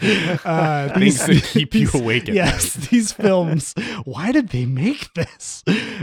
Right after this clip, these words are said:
Speaker 1: Uh, that kind of thing. Uh, I kick the remote away. I can't stop the movie, uh, and it just has to play out, and I have to accept it. Um, this is, uh, I don't, I don't know where this idea came from, but I latched onto it, and I'm riding it hard.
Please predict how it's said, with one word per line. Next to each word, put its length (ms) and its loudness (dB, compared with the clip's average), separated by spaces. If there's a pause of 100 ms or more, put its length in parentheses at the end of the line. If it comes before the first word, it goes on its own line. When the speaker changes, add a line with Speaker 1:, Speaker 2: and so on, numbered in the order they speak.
Speaker 1:
Uh, 400 0
that 200 -2
kind 200 -2
of 120 -6
thing. 420 -2 (380)
Uh, 260 -6
I 60 -8
kick 220 -6
the 80 -2
remote 340 0
away. 320 2
I 80 -8
can't 320 -6
stop 360 -8
the 80 -2
movie, 680 0
uh, 40 -12
and 640 -12
it 160 -18
just 220 -10
has 380 -8
to 60 -10
play 300 -10
out, 300 -16
and 240 -16
I 140 -18
have 220 -12
to 120 -6
accept 400 -10
it. 220 -18 (380)
Um, 360 -12
this 260 -10
is, 420 -10
uh, 240 -14
I 180 -14
don't, 240 -10 (120)
I 140 -10
don't 120 -4
know 120 -6
where 180 -4
this 180 -4
idea 280 -2
came 240 -4
from, 240 -2
but 120 -6
I 120 -14
latched 340 -2
onto 380 0
it, 60 -2
and 100 -12
I'm 220 -10
riding 300 -2
it 140 -8
hard. 380 -8